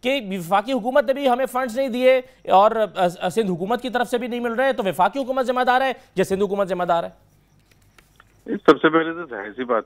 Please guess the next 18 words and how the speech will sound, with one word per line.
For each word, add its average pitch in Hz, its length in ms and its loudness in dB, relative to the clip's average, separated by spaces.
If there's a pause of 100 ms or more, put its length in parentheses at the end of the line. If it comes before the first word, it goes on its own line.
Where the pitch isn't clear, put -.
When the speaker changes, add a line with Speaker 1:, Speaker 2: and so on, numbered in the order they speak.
Speaker 2:
है, 123 380 -2
सिंध 123 260 -4
हुकूमत 113 360 -2
जिम्मेदार 107 500 0
है। - 300 -12 (340)
अ, 107 200 2
जितने 104 460 -6
भी, 139 340 -8
अ, 123 220 -2 (920)
एटीन्थ 120 420 -4
अमेंडमेंट 113 420 -4
के 131 100 -4
बाद, 104 360 -2 (120)
अ, 120 160 0 (840)
जो 104 300 -6
चीज़ें 120 580 -2
सूबाई 104 440 -4
हुकूमत 113 460 -2